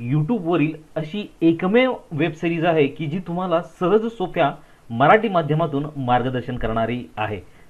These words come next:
चला तर मग सुरुवात करूया वेब सिरीजमधील पहिल्या भागापासून. तर मित्रांनो, आपण या ठिकाणी Turbo सी हा editor या ठिकाणी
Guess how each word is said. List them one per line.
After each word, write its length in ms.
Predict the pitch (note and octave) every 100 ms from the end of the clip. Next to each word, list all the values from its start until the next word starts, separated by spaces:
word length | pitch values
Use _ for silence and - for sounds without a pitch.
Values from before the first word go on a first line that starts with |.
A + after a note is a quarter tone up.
| -
चला 160 | B2+ B2+
तर 80 | B2+
मग 160 | A#2+ A#2 -
सुरुवात 280 | D3+ F#3+ G3+
करूया 340 | F3 D#3+ B2+ C#3 - - -
वेब 240 | G#2+ F3+
सिरीजमधील 560 | E3 D3+ C3+ D3 C#3+ B2+ -
पहिल्या 280 | - C3 C3
भागापासून. 540 | A2+ G#2 G#2+ G#2 - F#2+ - - - - -
तर 80 | D3+
मित्रांनो, 440 | D#3+ E3+ C4 F#3 G3+
आपण 280 | E3+ D#3+ G3+
या 80 | G3
ठिकाणी 560 | G3+ G#3 A3+ G#3+ C#3 C#3 - - - - -
Turbo 320 | F3+ F#3 G3
सी 400 | A#3 - F3+ A#2 C#3
हा 220 | - E3 E3
editor 500 | D3 F#3+ D#3+ D#3 C#3+
या 180 | B2+ C3
ठिकाणी 560 | C3 C#3+ F3 F#3+ B2+